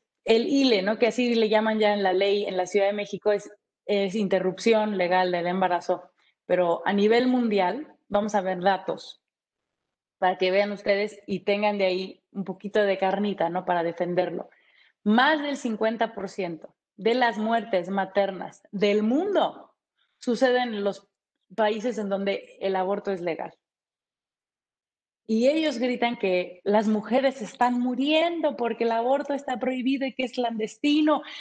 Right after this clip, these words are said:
Y se imagina uno con ganchos de ropa. Y si en México, en la Ciudad de México, que está permitido el aborto,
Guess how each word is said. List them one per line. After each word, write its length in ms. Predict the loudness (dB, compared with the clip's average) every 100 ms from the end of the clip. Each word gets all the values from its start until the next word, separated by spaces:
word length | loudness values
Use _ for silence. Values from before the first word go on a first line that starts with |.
| -18 _
Y 120 | -2
se 100 | 2
imagina 480 | 2 2 2 2 2
uno 180 | 0 0
con 200 | 0 2
ganchos 420 | 0 0 -2 0
de 120 | 0
ropa. 680 | 0 0 0 -2 -2 -2 -4
Y 120 | -8 -16 _ _ _ _ _ _ _ _
si 140 | -2 2
en 120 | 4
México, 560 | 2 0 -4 -4 -6
en 100 | -2
la 100 | -2
Ciudad 180 | 0 0
de 40 | 2
México, 440 | 0 -2 -6 -4
que 80 | -4
está 240 | 0 2
permitido 500 | 2 -2 -2 -2 0
el 120 | 0
aborto, 480 | 0 -2 -6 -8 -16